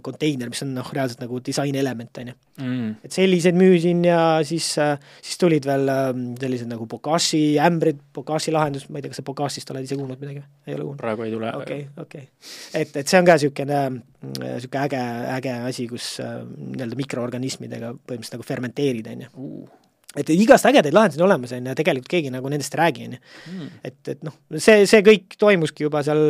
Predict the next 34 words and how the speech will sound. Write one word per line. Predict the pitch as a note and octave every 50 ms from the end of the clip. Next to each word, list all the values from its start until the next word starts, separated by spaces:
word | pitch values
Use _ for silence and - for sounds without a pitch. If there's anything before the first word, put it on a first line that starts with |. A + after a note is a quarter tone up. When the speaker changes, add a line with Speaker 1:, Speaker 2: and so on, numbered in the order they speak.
| D3+ D3+
Speaker 1:
ütleme, | D3+ - D#3+ D3 D3+ D3+ D3 D3 C#3+
kaks | D#3 D#3+ D#3 - -
tuhat | - D#3 C#3+ D3 D3+ D3+ D3 _ _ - D3 D3 D3+ D3 D3 C#3 C3+ - _ _ _ _ -
kolmteist, | D#3 D#3 D3 C#3+ - - D3
neliteist, | D3+ C#3+ C#3+ C3+ D3 C#3+ C#3+ - _ - C#3+ C#3+ C#3+
viisteist | D#3 F3+ D#3+ - - D#3 D3 C#3 - B2+
võib-olla, | B2 C3 B2+ B2+ C3 C3
on | C3 C3
ju, | C3 B2+
kui | C3+ C3+
ma | C3+ C3 C3+ C3+ - _ - - - - - - - - - - - - - - - - - - - -
selle | - F#3 E3 E3 E3
kõigega | F3 D#3 D3 D3 C#3+
tegelesin, | F#3+ G#3+ G#3+ F#3+ F3+ F3 D3+ F3 E3+ E3 E3 D3+ - - - - - -
siis | - - D#3+ - - - F3+ D#3+
natuke | E3 F#3 F#3 - D3 - D#3
olin | D3+ D3+
seotud | D#3 F#3 D#3+ - C#3+ C3 C#3
juba | C#3 C#3 C#3+ C#3+
mingil | D#3 D3+ C#3+ C#3 C3+
hetkel | - - - C#3 C3+ C3+ C3
haljastusjäätmetega, | D#3+ F#3+ G3 F#3 E3 - - F3 D#3 C3+ F3+ F3 E3+ F3 E3 E3 D3 - - E3 D#3 D#3+ D#3 D#3+ D#3+
on | D#3 D#3 D#3
ju. | D#3 D3+ - - _ _ _ _ _ _ _ _ _ _ _ _ _ _ _ _ _ _ - - _ -
Äh, | D3 C#3+ C#3+ C#3+ C#3+ C#3 C#3+ C#3 C3+ C3 A#2+ A2 D3 -
aga | E3+ D#3+ E3+ D#3+
siis, | G3+ A#3 B3 A#3 - - - F#3+
äh, | F3 E3+ E3+
mis | F3+ E3+ G3
juhtus, | A#3 B3+ B3 - D#3 C#3
oli | D#3+ D#3 D#3 D#3 D3
see, | G#3 G3+ G#3 F3 D3+ C3+
et, | - _ - D3
äh, | C#3+ D3 D3 D3